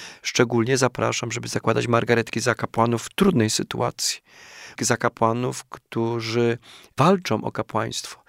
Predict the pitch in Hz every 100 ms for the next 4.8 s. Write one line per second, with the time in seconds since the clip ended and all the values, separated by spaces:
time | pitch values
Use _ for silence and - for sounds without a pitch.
0 | - - 110 110 113 110 110 110 110 -
1 | 120 120 127 147 - 131 123 _ _ _
2 | _ 120 117 113 120 117 117 113 113 117
3 | 117 113 110 110 - 110 110 110 107 107
4 | 110 - 107 110 107 - - 131